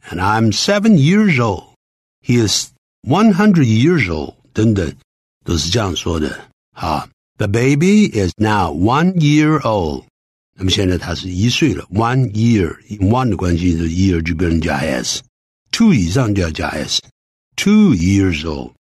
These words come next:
但你跟着能不能说，啊，"John is zero years old"，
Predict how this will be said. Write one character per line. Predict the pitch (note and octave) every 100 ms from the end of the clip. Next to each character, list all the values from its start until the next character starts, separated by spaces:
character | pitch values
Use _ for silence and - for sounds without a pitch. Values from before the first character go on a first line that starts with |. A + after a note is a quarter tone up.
| _ _
但 | - C3 B2
你 | B2
跟 | E3 E3+
着 | D3
能 | C#3+
不 | D#3
能 | D#3+
说， | D#3+ E3 - _ _ -
啊， | G#2+ G#2+
"John | G2 F2+ B2 C3 D#3 E3
is | C3 F#2+ F2+ F#2+
zero | D3+ A#3+ C#4 C#4 A#3
years | D3 D#3 C#3+ C3+ G2
old"， | G#2 G2 D#2+